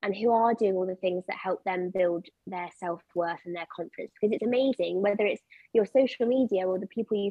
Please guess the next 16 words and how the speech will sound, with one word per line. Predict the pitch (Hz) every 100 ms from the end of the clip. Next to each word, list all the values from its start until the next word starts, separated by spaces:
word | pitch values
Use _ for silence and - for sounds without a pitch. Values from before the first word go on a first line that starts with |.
| -
physically | 233 - - 202
surround | 202 214 240 208
yourself | 170 - 92 -
with. | - 64 - _ _ _ _
Uh, | 196 190
you | 208
know, | 202 -
from | 220 214
my | 208
case | 214 208 208
in | 214
my | 196
family, | 185 208 240 190 160 185 233 _ _ -
when | 247
I | 262 226
started, | - 226 214